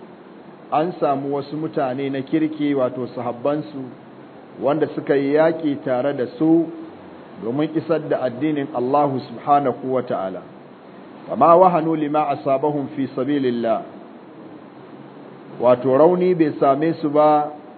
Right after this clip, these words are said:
cikin abin da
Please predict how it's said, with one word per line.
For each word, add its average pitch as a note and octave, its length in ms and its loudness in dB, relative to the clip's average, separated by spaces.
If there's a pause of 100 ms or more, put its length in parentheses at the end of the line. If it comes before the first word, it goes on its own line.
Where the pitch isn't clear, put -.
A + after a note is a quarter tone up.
(680)
cikin E3+ 560 2 (1080)
abin E3 380 4
da D#3+ 380 6